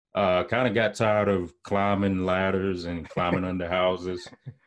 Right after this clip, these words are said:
Speaker 1: Uh, then kinda hit a plateau. The money started off good, kinda hit a plateau. Uh, so I, I just wanted to, uh, take my career to the next level. So, uh, started with a, um, with a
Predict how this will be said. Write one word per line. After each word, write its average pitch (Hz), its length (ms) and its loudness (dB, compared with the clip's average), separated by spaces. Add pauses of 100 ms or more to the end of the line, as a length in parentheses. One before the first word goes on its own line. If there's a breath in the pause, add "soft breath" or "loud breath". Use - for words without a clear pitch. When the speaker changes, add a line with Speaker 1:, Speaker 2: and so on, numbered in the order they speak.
(100)
Speaker 1:
Uh, 87 560 2 (200)
then 98 360 0 (160)
kinda 95 240 0
hit 101 120 2
a 92 60 0
plateau. 92 580 0
The 90 160 -2
money 95 260 0
started 92 360 -2
off 90 240 -4
good, 95 260 -4
kinda 90 200 -4
hit 90 120 -4
a 87 40 -8
plateau. 92 720 -2 (500)
Uh, 87 440 0 (200)
so 90 220 -2
I, 85 260 -2
I 87 40 -4
just 92 240 -6
wanted 95 320 -2
to, 85 340 -8
uh, 80 200 -4 (120)
take 98 240 -2
my 87 100 -2
career 90 300 -2
to 87 140 -6
the 85 80 -6
next 85 320 -6
level. 87 340 0
So, 80 460 -8 (640)
uh, 98 240 2
started 123 500 2
with 104 160 -2
a, 92 320 2
um, 87 460 -2 (1800)
with 98 160 0
a 85 460 2